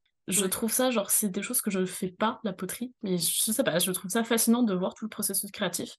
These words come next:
Speaker 1: Et c'est vrai que, bah, ça, dans les musées, on l'a pas, on a que le
Speaker 2: Mhm.
Speaker 1: produit final. Et c'est vrai que les, les vidéos Insta, pour ça, euh,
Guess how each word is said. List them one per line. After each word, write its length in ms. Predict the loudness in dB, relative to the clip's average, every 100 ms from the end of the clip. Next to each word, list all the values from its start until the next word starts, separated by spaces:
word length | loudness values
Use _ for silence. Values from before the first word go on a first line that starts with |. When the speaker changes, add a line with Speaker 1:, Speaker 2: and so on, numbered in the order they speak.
| -4
Speaker 1:
Et 60 | 0
c'est 160 | 2
vrai 120 | 0 0
que, 80 | -2
bah, 160 | 0
ça, 140 | 0 2
dans 100 | 4
les 100 | 4
musées, 220 | 4 2
on 80 | 2
l'a 220 | 0 -4 -6
pas, 220 | -8 -8 _ _ -6
on 80 |
a 80 | -6
que 240 | -8 -8 -4
le 60 | -2
Speaker 2:
Mhm. 80 |
Speaker 1:
produit 240 | -2 0 -2
final. 560 | -4 -2 0 0 -2 -6 _ _
Et 40 | 0
c'est 120 | 2
vrai 80 | 2
que 120 | 0
les, 160 | 0 2
les 140 | 0
vidéos 340 | 0 2 2 2
Insta, 300 | 0 0 -2
pour 180 | 0 2
ça, 240 | 2 2
euh, 160 | -2